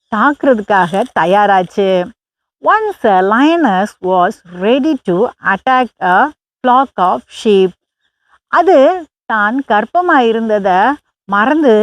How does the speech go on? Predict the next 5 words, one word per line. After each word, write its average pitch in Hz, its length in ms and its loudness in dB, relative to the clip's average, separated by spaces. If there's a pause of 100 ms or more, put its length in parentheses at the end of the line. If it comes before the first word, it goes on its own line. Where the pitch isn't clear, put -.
(160)
ரொம்ப 214 340 -2 (120)
வேகமா 254 420 0 (100)
குதிச்சிருச்சு. 202 720 -4 (580)
அந்த 262 220 2 (140)
நேரத்துல 202 400 -2